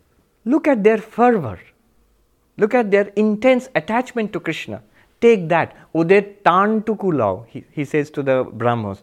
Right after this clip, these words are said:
who are very philosophical, reform-minded, liberal. But being liberal and reform-minded, you also lack a certain intensity.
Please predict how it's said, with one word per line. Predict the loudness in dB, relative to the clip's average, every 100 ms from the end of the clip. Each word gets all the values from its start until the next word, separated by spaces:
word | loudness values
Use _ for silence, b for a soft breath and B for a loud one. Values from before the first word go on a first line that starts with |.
| b b
who | -4 -2
are |
very | 0 -2
philosophical, | -4 -2 -2 -4 -6 -10 -8 -6
reform-minded, | -6 -4 -2 -2 -4 -8 -6 -8
liberal. | -6 -6 -2 -2 -4 -8 B B B
But | -6 0
being | 0 2
liberal | 0 2 2 2 2
and | 0 -4
reform-minded, | -4 -2 -2 -2 -4 -4 -4
you | -4
also | -4 -4
lack | -2 -2
a | -2
certain | -4 -6
intensity. | -6 -4 -4 -4 -12 -16